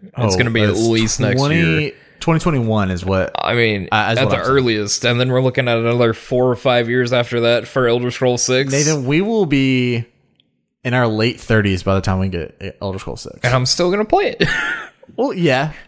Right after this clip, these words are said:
Speaker 2: Oh, mid thirties. We'll say mid thirties.
Speaker 1: That's
Speaker 2: Say,
Speaker 1: weird to
Speaker 2: like,
Speaker 1: think
Speaker 2: eight
Speaker 1: about.
Speaker 2: years from now.
Speaker 1: That's weird to think about.
Speaker 2: Yeah. Forecasting eight years from now. Uh,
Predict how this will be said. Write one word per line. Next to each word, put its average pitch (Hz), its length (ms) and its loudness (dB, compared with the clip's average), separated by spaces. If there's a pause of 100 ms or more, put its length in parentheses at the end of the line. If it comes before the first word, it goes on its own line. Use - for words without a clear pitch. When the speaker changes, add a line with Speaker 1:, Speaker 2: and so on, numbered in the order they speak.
(880)
Speaker 2:
Oh, 196 100 0
mid 202 280 2
thirties. 92 300 -6
We'll 156 100 0
say 139 120 2
mid 98 220 -4
thirties. - 360 -18 (800)
Speaker 1:
That's - 180 -6
Speaker 2:
Say, 110 100 -4
Speaker 1:
weird 120 140 4
to 101 60 0
Speaker 2:
like, 107 100 0
Speaker 1:
think 104 140 0
Speaker 2:
eight 135 100 2
Speaker 1:
about. 110 100 0
Speaker 2:
years 107 180 0
from 98 160 -4
now. 87 240 -2
Speaker 1:
That's - 140 -6
weird 95 240 2
to 92 60 -2
think 73 180 -4
about. 67 180 -2
Speaker 2:
Yeah. 80 160 -8 (1040)
Forecasting 92 560 -2
eight 85 180 -4
years 87 180 -8
from - 160 -12
now. 64 200 -16 (520)
Uh, 101 360 2